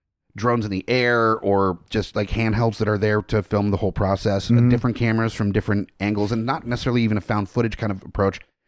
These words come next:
Speaker 1: Professionally held cameras and drones that are very even, you know, you're gonna get very cinematic scenes with these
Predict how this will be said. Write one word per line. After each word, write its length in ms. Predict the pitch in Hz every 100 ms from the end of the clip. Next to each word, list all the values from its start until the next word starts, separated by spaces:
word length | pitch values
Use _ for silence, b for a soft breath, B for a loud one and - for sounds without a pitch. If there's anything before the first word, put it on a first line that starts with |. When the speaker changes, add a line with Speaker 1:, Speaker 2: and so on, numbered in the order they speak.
| -
Speaker 1:
Professionally 840 | - 117 123 - 131 120 113 110 - b b
held 320 | 131 123 107
cameras 560 | - 127 117 107 101 - b b b
and 160 | 120 110
drones 360 | 117 120 110
that 140 | 107 101
are 140 | 101
very 340 | 87 123 139 120
even, 460 | 107 101 98 98 -
you 100 | 107
know, 60 | 98
you're 140 | 107
gonna 100 | 120
get 180 | 113 127
very 260 | 92 113 107
cinematic 540 | - 117 110 101 -
scenes 440 | - 160 117 104
with 140 | 110 104
these 400 | 98 95 -